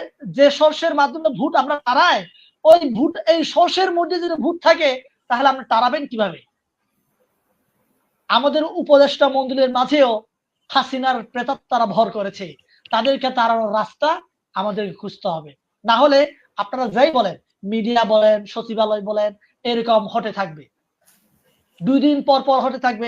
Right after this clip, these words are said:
এরকম আন্দোলন, আন্দোলন শেষ হবে না। তাই তাদের, ওই প্রেতাত্মাদেরকে আগে দূর করতে হবে এবং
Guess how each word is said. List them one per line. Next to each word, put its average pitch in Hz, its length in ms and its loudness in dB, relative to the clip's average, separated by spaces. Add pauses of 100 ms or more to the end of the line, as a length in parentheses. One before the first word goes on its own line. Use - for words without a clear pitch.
এরকম 202 380 -10 (180)
আন্দোলন, 202 360 -4 (520)
আন্দোলন 214 340 0
শেষ 214 260 -4
হবে 170 160 -4
না। - 80 -20 (360)
তাই 254 180 6 (340)
তাদের, 220 260 -2 (240)
ওই 320 160 0
প্রেতাত্মাদেরকে 254 640 -4
আগে 220 180 -2
দূর 240 240 -2
করতে 254 200 -4
হবে 294 200 0 (560)
এবং 240 220 4